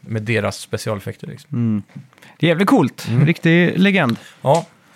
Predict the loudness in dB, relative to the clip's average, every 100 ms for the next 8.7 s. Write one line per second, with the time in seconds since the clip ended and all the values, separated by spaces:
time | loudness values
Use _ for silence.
0 | -14 -6 0 2 2 2 2 2 2 2
1 | 2 2 2 2 2 2 2 2 2 -2
2 | -2 -2 2 2 4 2 2 2 4 2
3 | 0 -2 2 2 2 0 0 2 2 4
4 | 2 2 2 2 0 0 0 -2 -6 -6
5 | -2 0 0 -2 -2 -2 0 -2 -2 -2
6 | -2 -2 -4 -2 -4 -4 -6 0 0 2
7 | -4 -4 -4 -4 -4 -2 -4 -4 -4 -2
8 | -6 -6 -6 -2 2 4 4